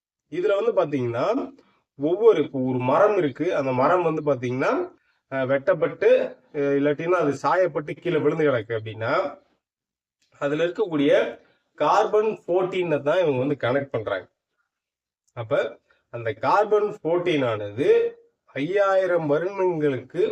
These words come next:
ஒரு முறை வந்து பாதி அளவு குறையுமாமா.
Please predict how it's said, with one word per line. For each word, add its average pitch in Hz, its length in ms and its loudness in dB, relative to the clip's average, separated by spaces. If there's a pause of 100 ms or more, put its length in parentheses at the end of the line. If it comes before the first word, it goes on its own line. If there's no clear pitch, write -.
ஒரு 139 240 -2
முறை 165 280 -2
வந்து 139 320 0 (720)
பாதி 196 480 2
அளவு 165 260 2
குறையுமாமா. 131 600 0